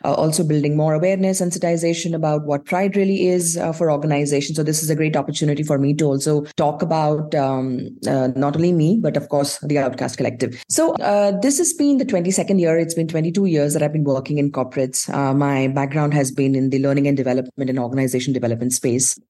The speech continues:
So I started with service. Uh, I did some, uh, marketing and business development and moved to collections for credit card company like American Express. I realized sometime around two thousand nine, in fact, I started in two thousand one, uh,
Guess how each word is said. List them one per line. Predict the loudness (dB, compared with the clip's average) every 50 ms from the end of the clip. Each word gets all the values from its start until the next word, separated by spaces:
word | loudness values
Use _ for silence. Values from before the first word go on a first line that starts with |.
| -10 -10 -10 -8 -6
So | -4 0 0 2
I | 2 2
started | 0 0 0 0 0 0 0 0 0
with | 2 0 0 0 0
service. | 0 0 2 2 2 2 0 0 0 -2 -4 -6 -8 -10
Uh, | -8 -4 -2 -2 0 0 0 0
I | -2 0
did | 0 0 0 0
some, | 0 0 0 2 2 0 0 0 -2 -2
uh, | 0
marketing | 0 2 0 0 -2 -2 -2 -2 0
and | 0 2
business | 2 2 2 2 2
development | 2 2 2 2 0 0 -2 -4 -4 -2 -2 -2 -4 -2
and | -2 0 2 2 2 2
moved | 2 2 0 -2 -2 0
to | 0 0 0 0
collections | 0 0 0 0 0 0 0 0 0 0
for | -2 -2
credit | 0 0 0 0 -2 0
card | 0 0 0 0 0 -4 -6 -6
company | -4 -4 -2 -2 0 2 2 2
like | 2 2 2
American | 2 2 2 0 0 -2
Express. | -2 -2 -2 -2 -2 -2 -2 -2 -2 -2 -2 0
I | 0 0 0 0 2
realized | 2 2 2 2 2 2 2 2 0
sometime | 0 0 0 0 0 0 0
around | 0 0 0 0 0 0
two | -2 -2
thousand | 0 0 0 2 2 2 2
nine, | 2 0 0 0 0 0 0
in | 0 0
fact, | 0 0 0
I | 0
started | 0 0 0 0 0 0 -2
in | -2 -2
two | -2 -2
thousand | 0 0 0 0 0 0 0
one, | -2 -2 -4 -2 -2 -2 -2 -4 -4 -6
uh, | -6 -6 -4 -6 -6 -6 -8